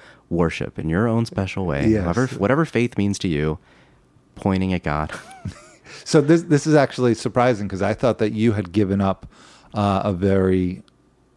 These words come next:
Speaker 2: secure sort of living to
Speaker 1: Uh-huh.
Speaker 2: pursue stand-up comedy.
Speaker 1: I mean, it, it was secure
Speaker 2: Mm-hmm.
Speaker 1: in that I probably would have still had a job and a steady income.
Speaker 2: And it would have
Speaker 1: And
Speaker 2: been
Speaker 1: it
Speaker 2: steadily
Speaker 1: Right,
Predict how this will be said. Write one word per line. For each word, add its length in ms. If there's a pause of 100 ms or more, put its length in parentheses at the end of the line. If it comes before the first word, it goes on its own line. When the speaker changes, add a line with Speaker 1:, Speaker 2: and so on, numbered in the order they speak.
(180)
Speaker 2:
secure 760
sort 320
of 120
living 600 (100)
to 100
Speaker 1:
Uh-huh. 160
Speaker 2:
pursue 220
stand-up 440
comedy. 480 (380)
Speaker 1:
I 60
mean, 160
it, 180 (100)
it 180
was 580
secure 960 (160)
Speaker 2:
Mm-hmm. 220
Speaker 1:
in 160
that 260
I 120
probably 500
would 100
have 100
still 300
had 180
a 100
job 440
and 100
a 60
steady 420
income. 520 (160)
Speaker 2:
And 100
it 20
would 120
have 80
Speaker 1:
And 60
Speaker 2:
been 80
Speaker 1:
it 20
Speaker 2:
steadily 480
Speaker 1:
Right, 160